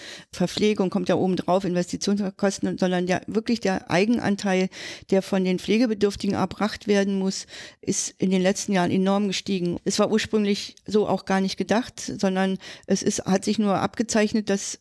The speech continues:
dass alle Qualitätsverbesserungen, alle Tarifsteigerungen, alle Lohnsteigerungen, Gehaltssteigerungen, alles, was sozusagen auch, auch wirklich wichtig ist für die Pflegebedürftigen, praktisch ausschließlich im, im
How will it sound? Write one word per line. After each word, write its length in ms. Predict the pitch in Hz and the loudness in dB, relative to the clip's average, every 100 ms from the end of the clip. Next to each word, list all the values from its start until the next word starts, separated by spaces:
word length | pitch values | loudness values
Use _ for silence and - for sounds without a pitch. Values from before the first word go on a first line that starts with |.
| - | -4
dass 400 | 190 190 - - | 0 0 -2 -2
alle 280 | 175 208 220 | 2 4 2
Qualitätsverbesserungen, 1200 | - 196 190 - 202 - 220 214 214 - 220 220 | 0 0 0 0 -2 0 0 0 -2 -2 -2 -2
alle 240 | 185 180 190 | 0 0 0
Tarifsteigerungen, 1040 | 202 196 208 - 202 202 196 202 208 202 | -2 -2 -4 -2 0 0 -2 -4 -2 -2
alle 320 | - 180 180 - | -2 0 0 -2
Lohnsteigerungen, 640 | 180 190 220 - 202 196 185 | -2 0 2 2 0 2 0
Gehaltssteigerungen, 800 | 180 185 - 208 202 196 196 190 - - - _ - | 0 -2 0 2 2 0 -2 -2 -8 -18 -20 _ 0
alles, 280 | 185 202 | 0 2
was 160 | 190 190 | 2 0
sozusagen 720 | - 190 202 202 190 185 185 | -2 0 0 0 2 2 2
auch, 280 | - 180 - | 0 -2 -4
auch 220 | - 185 | -6 -4
wirklich 320 | 196 196 196 - | -4 -2 -2 2
wichtig 320 | 220 - 226 | 0 0 0
ist 140 | 190 | 0
für 120 | - | 0
die 140 | 202 185 | 0 -2
Pflegebedürftigen, 960 | - 208 233 190 185 190 - 190 202 214 - - - _ | 0 2 2 2 2 0 0 0 0 -2 -6 -12 -14 _
praktisch 420 | - 190 208 - | -4 -2 -2 0
ausschließlich 760 | 185 202 208 208 202 196 - - | 2 2 2 2 2 0 -4 -2
im, 220 | 196 185 | 2 2
im 200 | - 180 | 2 0